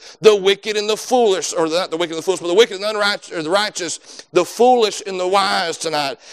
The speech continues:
And so as we go through this resume, ask yourself, "Am I associated with these kind of people and these kind of works, or do others associate me with these kind of people in these kind of works?" See, verse number eighteen, the first issue we see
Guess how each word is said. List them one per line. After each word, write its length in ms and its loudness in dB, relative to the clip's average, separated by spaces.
And 100 -4
so 80 4
as 120 4
we 100 2
go 260 2
through 200 -4
this 200 0
resume, 600 0
ask 400 -2
yourself, 920 -2
"Am 160 -2
I 240 0
associated 800 0
with 160 -4
these 160 -8
kind 220 -2
of 80 -8
people 360 -2
and 160 -2
these 300 -2
kind 340 -4
of 220 -4
works, 600 2
or 160 8
do 180 0
others 480 0
associate 840 -2
me 240 -6
with 160 0
these 200 -2
kind 220 -4
of 100 -12
people 400 -4
in 160 -4
these 220 -4
kind 240 -4
of 120 -8
works?" 360 2
See, 220 0
verse 300 0
number 240 0
eighteen, 400 -2
the 80 -2
first 360 -2
issue 380 -2
we 140 -2
see 640 -2